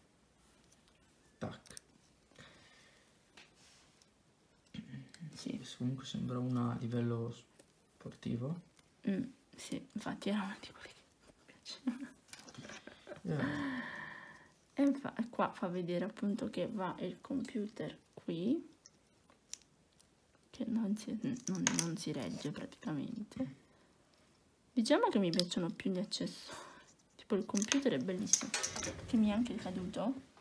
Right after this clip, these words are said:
Speaker 2: Eccola, ho provato a metterglielo, ragazzi, ma non gli va. Allora, adesso stacco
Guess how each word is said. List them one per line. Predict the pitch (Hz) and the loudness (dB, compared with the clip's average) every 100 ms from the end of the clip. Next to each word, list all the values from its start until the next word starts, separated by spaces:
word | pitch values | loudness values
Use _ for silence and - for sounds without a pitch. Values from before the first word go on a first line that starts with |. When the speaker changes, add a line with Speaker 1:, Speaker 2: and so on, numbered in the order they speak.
| - - - - - - _ _ | -20 -18 -18 -18 -20 -20 _ _
Speaker 2:
Eccola, | - 277 277 214 | 4 6 8 8
ho | 220 | 8
provato | 294 277 277 | 10 10 10
a | |
metterglielo, | 233 233 240 214 196 190 | 8 6 4 4 4 4
ragazzi, | 196 208 208 - 175 | 4 4 4 0 -2
ma | 151 - - - - - - - - - | -2 -2 -12 -18 -20 -20 -20 -20 -20 -6
non | 180 180 175 175 | -2 0 2 2
gli | 170 175 | 2 2
va. | 180 226 359 - - - - - - - - - - - - - - - - | 4 6 6 0 -16 -20 -20 -20 -20 -16 -16 -16 -18 -12 -12 -14 -20 -10 2
Allora, | 226 233 180 | 6 8 6
adesso | 175 233 269 277 - | 6 6 4 2 -4
stacco | - - 101 - - - | -4 -2 -4 -4 -4 -2